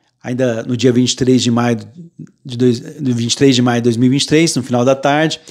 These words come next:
e ela disse que, no momento, apenas algumas funcionalidades da plataforma Meu I N S S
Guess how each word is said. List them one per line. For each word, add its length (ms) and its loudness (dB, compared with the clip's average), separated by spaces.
e 80 2
ela 120 4
disse 220 -4
que, 80 -6
no 160 2
momento, 460 2
apenas 480 2
algumas 400 2
funcionalidades 1080 -4
da 120 -2
plataforma 500 -2
Meu 180 2
I 60 2
N 140 2
S 200 0
S 280 0